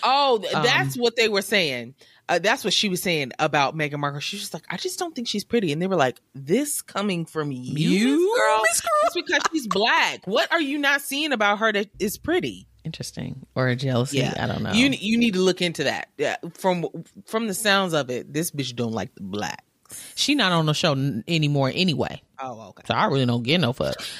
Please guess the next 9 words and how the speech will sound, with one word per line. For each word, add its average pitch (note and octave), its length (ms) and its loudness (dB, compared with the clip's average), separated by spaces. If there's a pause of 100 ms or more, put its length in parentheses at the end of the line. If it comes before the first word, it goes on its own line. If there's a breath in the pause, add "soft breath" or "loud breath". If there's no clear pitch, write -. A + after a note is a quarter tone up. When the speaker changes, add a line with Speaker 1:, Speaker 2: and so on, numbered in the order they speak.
Speaker 2:
I G#3 320 2 (260)
didn't F#3+ 320 2
really D3 220 4
care D#3 200 2
for D3 140 -2
her D3 140 4
then. B2+ 220 0
She's - 260 2
confrontational C3 1120 0